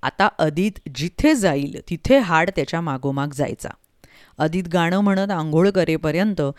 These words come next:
हाड बाथरूमच्या बाहेर बसून राहायचा. अदित शाळेत जायचा तेव्हा हाड पुढच्या दारात त्याची वाट पाहत बसून राहायचा. "अदित आपल्याला सोडून दूर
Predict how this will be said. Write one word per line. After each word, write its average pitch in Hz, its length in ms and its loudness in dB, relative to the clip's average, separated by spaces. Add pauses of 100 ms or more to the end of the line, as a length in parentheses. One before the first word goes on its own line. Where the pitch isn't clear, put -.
(160)
हाड 190 260 2
बाथरूमच्या 196 680 0
बाहेर 156 360 2
बसून 170 380 2
राहायचा. 131 400 -4 (760)
अदित 185 320 2
शाळेत 208 380 4
जायचा 151 560 0 (160)
तेव्हा 202 200 2
हाड 196 280 -2 (100)
पुढच्या 185 380 0
दारात 156 400 0
त्याची 175 240 -2
वाट 170 240 0 (100)
पाहत 226 200 -2
बसून 180 380 -2
राहायचा. 131 340 -6 (800)
"अदित 175 320 2
आपल्याला 214 380 0
सोडून 180 480 0
दूर 156 320 -2